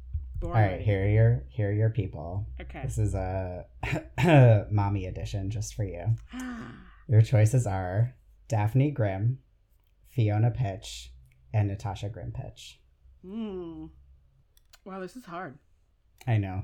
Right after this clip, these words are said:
Speaker 2: I'm sorry.
Speaker 1: <sighs> All right. I think I'm gonna have to go for kissing Natasha, Natasha Pitch and improvising with Fiona, because it really could go any kind of way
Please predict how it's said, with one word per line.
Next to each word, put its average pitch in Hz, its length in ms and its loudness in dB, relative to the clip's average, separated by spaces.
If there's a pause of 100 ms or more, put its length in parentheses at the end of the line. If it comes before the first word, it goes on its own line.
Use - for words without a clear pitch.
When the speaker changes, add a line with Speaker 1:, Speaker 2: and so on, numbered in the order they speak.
Speaker 2:
I'm 117 120 2
sorry. 98 480 -2 (1200)
Speaker 1:
<sighs> - 1800 -20
All 226 80 -4
right. 196 280 -2
I 220 120 -4
think 285 360 -2
I'm 247 60 -6
gonna 247 160 -2
have 226 100 -8
to 254 80 -8
go 190 300 -4
for 165 760 -10 (1160)
kissing 202 520 -10 (240)
Natasha, 185 500 -14
Natasha 185 400 -14
Pitch - 480 -20 (640)
and 160 540 -10 (840)
improvising 196 840 -6
with 175 220 -14
Fiona, 165 520 -12 (120)
because 160 420 -12
it 185 140 -10
really 196 200 -6
could 196 140 -10
go 180 140 -6
any 160 300 -8
kind 156 240 -10
of 160 60 -8
way 214 240 -2